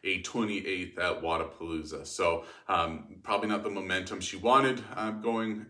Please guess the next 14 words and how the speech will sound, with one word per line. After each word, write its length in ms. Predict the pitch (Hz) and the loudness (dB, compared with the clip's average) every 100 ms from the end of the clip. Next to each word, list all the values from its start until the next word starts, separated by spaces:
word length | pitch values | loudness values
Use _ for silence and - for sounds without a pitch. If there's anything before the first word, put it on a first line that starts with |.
| - | -10
building 320 | 110 113 110 107 | 0 2 4 4
off 220 | 104 - | 2 0
of 100 | 104 | -6
her 100 | 110 | -2
rookie 320 | 104 104 104 | 2 2 0
season, 400 | - 107 104 107 | -6 -4 -2 0
but, 260 | 90 82 - | 2 0 -4
um, 200 | 87 82 82 | -10 -10 -8
interesting, 640 | 90 95 85 - 90 82 - - - | -10 -6 -8 -6 -8 -8 -14 -20 -12
um, 460 | 85 80 80 80 80 _ _ _ | -6 -4 -4 -6 -12 _ _ _
nonetheless, 540 | 107 104 90 85 80 - | -4 0 2 2 2 0
that 140 | 85 | -6
she 120 | - | -2
is 240 | 90 - | -4 -4